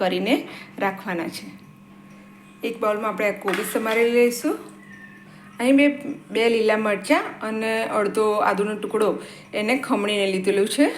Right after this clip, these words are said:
અહીં એક ચોથાઈ ભાગ મેં મેંદો લીધો છે. આપણે આમાં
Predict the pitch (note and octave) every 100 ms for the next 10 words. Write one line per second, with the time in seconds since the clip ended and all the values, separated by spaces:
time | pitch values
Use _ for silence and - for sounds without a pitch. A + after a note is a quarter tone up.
0 | - - - - - - - - - -
1 | - - - - - - - - C#4+ C#4+
2 | D4+ D4 B3+ C#4 C#4 C4 B3 B3+ A3 G3+
3 | A3 A#3+ A#3 B3+ C#4 G#4+ B4 - - -
4 | - - C4+ C#4 B3 C4 D4